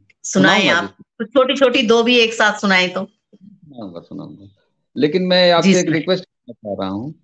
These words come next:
Speaker 2: आप कह रहे थे
Speaker 1: जी,
Speaker 2: गृहस्थ
Speaker 1: जी।
Speaker 2: जीवन का, तो अभी एक कविता
Speaker 1: जी।
Speaker 2: निकल के आई, मैं सुनाना
Speaker 1: जी,
Speaker 2: चाहूंगा।
Speaker 1: जी।
Speaker 2: आपको भेजी है मैंने, है ना?
Speaker 1: जी।
Speaker 2: अ, शीर्षक है साइकिल के दो पहिए।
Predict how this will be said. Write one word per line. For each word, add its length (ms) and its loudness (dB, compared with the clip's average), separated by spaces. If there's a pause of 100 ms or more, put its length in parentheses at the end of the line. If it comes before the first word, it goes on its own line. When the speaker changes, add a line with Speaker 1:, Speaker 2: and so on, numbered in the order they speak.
(340)
Speaker 2:
आप 220 2
कह 80 4
रहे 100 4
थे 120 0
Speaker 1:
जी, 100 4
Speaker 2:
गृहस्थ 160 4
Speaker 1:
जी। 60 -2
Speaker 2:
जीवन 300 2
का, 140 -10 (280)
तो 380 -12
अभी 220 2
एक 100 -2
कविता 260 0
Speaker 1:
जी। 60 2
Speaker 2:
निकल 260 -2
के 60 0
आई, 220 2 (640)
मैं 100 2
सुनाना 360 2
Speaker 1:
जी, 60 -2
Speaker 2:
चाहूंगा। 280 4
Speaker 1:
जी। 60 4
Speaker 2:
आपको 280 0
भेजी 540 -8
है 60 -8
मैंने, 240 -10
है 340 -10
ना? 240 -6 (600)
Speaker 1:
जी। 380 0 (160)
Speaker 2:
अ, 200 4 (520)
शीर्षक 500 0
है 280 4
साइकिल 540 2
के 200 2
दो 200 2
पहिए। 460 -2